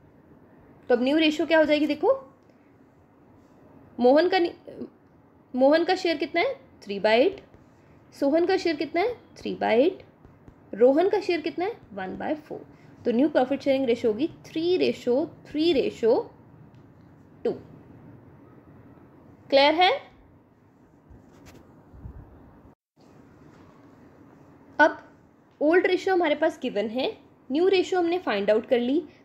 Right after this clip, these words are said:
that is three ratio, three ratio two। अब हम sacrificing ratio find out कर सकते हैं। हम,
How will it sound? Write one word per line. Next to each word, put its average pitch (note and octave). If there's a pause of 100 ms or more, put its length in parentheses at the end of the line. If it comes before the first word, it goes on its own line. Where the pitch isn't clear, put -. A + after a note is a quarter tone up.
that G#3+
is C4
three D#4+
ratio, D#4+
three A3+
ratio A3+ (140)
two। C4 (720)
अब G#4 (640)
हम E4
sacrificing E4
ratio D#4+
find D#4+
out E4+
कर D#4+
सकते E4
हैं। A#4 (300)
हम, D#4